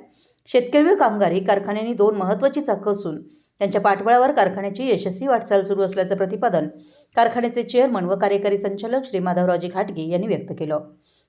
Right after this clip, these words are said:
पंधरा ऑगस्ट निमित्त कारखाना कार्यस्थळावरती किसान कार्ड योजनेतील शेतकरी यांना वैद्यकीय कामे, धनादेश प्रदान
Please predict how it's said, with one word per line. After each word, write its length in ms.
पंधरा 160
ऑगस्ट 340
निमित्त 400
कारखाना 340
कार्यस्थळावरती 680
किसान 360
कार्ड 220
योजनेतील 460
शेतकरी 480
यांना 140
वैद्यकीय 460
कामे, 280
धनादेश 420
प्रदान 300